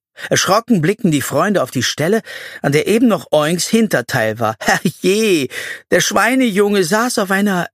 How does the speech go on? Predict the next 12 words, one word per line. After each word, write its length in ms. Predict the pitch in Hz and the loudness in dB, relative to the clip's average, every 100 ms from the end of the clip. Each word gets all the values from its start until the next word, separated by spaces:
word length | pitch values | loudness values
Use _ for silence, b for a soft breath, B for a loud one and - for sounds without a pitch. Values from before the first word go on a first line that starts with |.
| - | -2
Elfe. 560 | 226 269 269 - 143 - _ _ _ _ _ | 0 0 -2 -8 -10 -12 _ _ _ _ _
Ihr 200 | 196 190 | -4 -4
Blütenkleidchen 1000 | 208 196 175 - 143 120 135 98 - 110 | 0 0 0 0 -4 -2 -2 -4 -4 -8
ist 200 | 87 - | -8 -8
ganz 300 | 101 92 - | -8 -8 -8
zerknittert 580 | - - - 98 - - B B B B - | -10 -10 -6 -8 -8 -16 B B B B -6
und 100 | 160 | -2
sie 100 | 180 | -2
reibt 300 | 127 95 - | -2 -4 -8
sich 160 | - | -12
den 160 | - - | -10 -6
Arm. 380 | 151 196 180 | -6 -6 -10